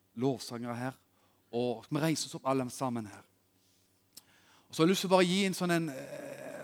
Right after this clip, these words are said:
så, så går sikkert møtet, ja, Dida som leder møtet, det er ikke meg for øvrig, så, så det bestemmer hun. <laughs> Men, men, eh, men vi tar tid til å be og sånne ting, og så, så vet Ida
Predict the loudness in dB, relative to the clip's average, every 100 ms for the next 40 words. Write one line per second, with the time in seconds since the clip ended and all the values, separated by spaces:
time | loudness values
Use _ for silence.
0 | -8 -4 -4 -4 -4 -4 -4 -10 -18 -20
1 | _ _ _ _ _ _ -2 0 2 2
2 | 4 2 4 4 4 2 2 4 2 4
3 | 2 2 2 0 0 -2 0 0 0 -2
4 | -2 0 -4 -6 -6 -4 -4 -6 -4 -4
5 | -2 -4 -2 -4 -6 -10 -12 -12 -14 -14
6 | -14 -16 -18 0 4 4 4 2 2 2
7 | 0 2 0 2 0 0 2 0 0 -2
8 | 0 4 6 6 4 -2 -4 -2 -2 -2
9 | -4 -8 -6 -6 -6 -8 -12 -10 -6 -8
10 | -10 -14 -18 _ _ _ _ _ _ _
11 | _ -4 0 2 4 4